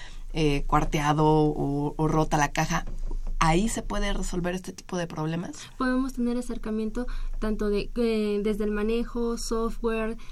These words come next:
Speaker 2: eh, tipos de equipo, transporte, utilitario, o sea, tenemos, eh, toda esa parte, eh, coordinada para que puedan tener acercamiento a,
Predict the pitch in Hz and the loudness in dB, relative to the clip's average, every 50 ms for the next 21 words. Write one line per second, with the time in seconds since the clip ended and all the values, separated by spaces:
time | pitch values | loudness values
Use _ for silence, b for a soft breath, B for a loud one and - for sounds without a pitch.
0 | B B B 214 208 202 196 190 190 - 226 202 - 220 214 202 202 185 190 - | B B B 0 2 2 2 0 0 -2 -4 -2 -2 -2 0 2 2 0 0 -2
1 | 226 220 208 - 214 208 208 208 - 196 196 196 190 - - 214 208 214 214 220 | -4 -4 -4 -2 -2 -2 -2 -2 -2 -2 -2 -4 -4 -4 -4 -4 -4 -2 -4 -4
2 | - 214 208 202 196 190 - 196 190 190 190 185 202 202 202 208 208 202 - - | -2 0 0 0 0 -2 -2 -2 -2 -2 -2 -2 -2 -2 -2 -2 -2 -4 -6 -6
3 | 214 208 208 202 - - - 220 226 226 226 226 226 226 226 208 202 190 202 196 | -6 -6 -6 -6 -6 -4 -2 -2 0 0 -2 -2 -4 -2 -2 -2 -2 0 0 -2
4 | 190 - 214 214 220 226 - 226 - - 214 - - 226 214 208 202 185 185 196 | -2 -2 -2 -2 -2 -2 -4 -6 -6 -6 -6 -6 -4 -4 -4 -2 -2 -4 -4 -6
5 | 214 214 - - - - 208 214 202 196 190 190 190 185 185 185 180 185 185 - | -8 -10 -12 -12 -10 -6 -4 -2 -2 -2 -2 -2 -2 -2 -2 -2 -4 -4 -4 -4
6 | 208 202 202 208 208 208 214 220 214 - 214 202 196 - 190 - - 214 214 214 | -4 -2 0 0 0 -2 -2 -4 -6 -6 -6 -6 -4 -6 -6 -4 -2 0 0 0
7 | 208 202 202 208 208 208 - 202 - - 196 202 202 202 202 202 202 - - 208 | 0 0 -2 -2 -2 -4 -6 -6 -4 -2 -2 0 0 -2 -2 -4 -4 -4 -4 -4
8 | 196 196 196 202 | -4 -4 -6 -6